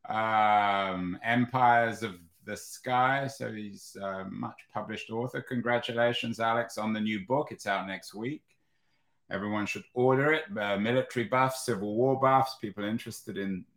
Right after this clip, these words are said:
remarkable story of the Civil War, uh, need to get it. So congratulations, uh, Alex, on the new book. Uh, what else would you suggest people read? What else are you enjoying, Civil War or otherwise?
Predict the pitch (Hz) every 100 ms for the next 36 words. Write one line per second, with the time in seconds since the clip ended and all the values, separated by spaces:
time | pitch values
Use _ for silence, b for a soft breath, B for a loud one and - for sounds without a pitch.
0 | _ _ _ 73 92 104 117 117 90 87
1 | - 98 90 90 - - 92 90 90 92
2 | 95 98 139 - _ _ _ - 95 95
3 | 95 95 - 101 101 - 98 110 117 139
4 | 131 98 - 113 123 120 127 120 117 123
5 | 113 110 - 107 98 107 110 110 - 104
6 | 107 107 113 131 143 - - b b b
7 | 139 147 143 165 202 196 190 - - -
8 | 143 135 156 143 131 123 113 - 127 98
9 | 101 101 104 98 120 120 120 - 110 110
10 | 101 92 95 92 87 - 127 107 110 107
11 | 110 107 104 101 101 - 117 123 117 90
12 | 80 78 78 -